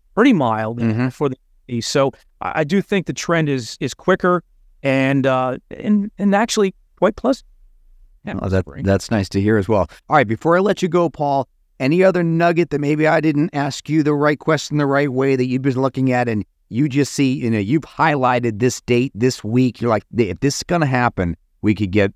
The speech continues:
Speaker 2: you know, an East Coast storm this particular week or day."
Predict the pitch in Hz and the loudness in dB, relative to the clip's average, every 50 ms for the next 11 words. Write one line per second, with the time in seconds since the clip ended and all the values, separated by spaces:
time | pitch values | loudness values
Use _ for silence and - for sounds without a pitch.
0 | _ 101 101 98 92 92 90 98 98 98 98 101 98 - - - 101 95 - - | _ -2 0 0 2 0 0 0 -2 -2 0 0 -2 -2 -2 -4 -4 -4 -2 -2
1 | 101 98 90 82 98 95 - - 98 - - 92 - - 95 90 80 82 87 90 | -2 0 0 0 -2 -4 -2 -4 -4 -2 -2 -4 -2 -2 -2 0 0 0 0 0
2 | 87 - 87 73 73 80 76 71 69 | 0 0 -4 -6 -6 -6 -8 -8 -10